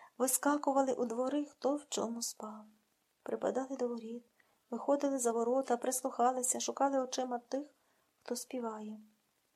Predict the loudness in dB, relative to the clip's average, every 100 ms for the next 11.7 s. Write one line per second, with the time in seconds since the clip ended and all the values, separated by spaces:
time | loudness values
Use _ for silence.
0 | _ _ -4 -2 -2 0 -2 2 2 2
1 | -6 -8 -12 -6 -6 -4 -6 -6 -8 -8
2 | -14 -8 -8 -8 _ _ -20 -20 _ -2
3 | 0 -2 -2 -4 -2 -2 0 0 0 -2
4 | -4 -6 -4 -4 -4 -6 -6 -6 -4 -6
5 | -6 -10 _ -20 _ -4 0 0 0 -2
6 | -2 0 2 2 2 0 -2 0 0 -2
7 | -4 -4 -6 -6 -6 -6 -2 -4 -2 -6
8 | -6 -12 -14 -16 _ _ _ _ -2 2
9 | 4 4 2 -2 -2 -2 0 0 0 0
10 | -2 -2 -4 -4 0 0 2 2 2 -2
11 | -6 -6 -4 -6 -4 -8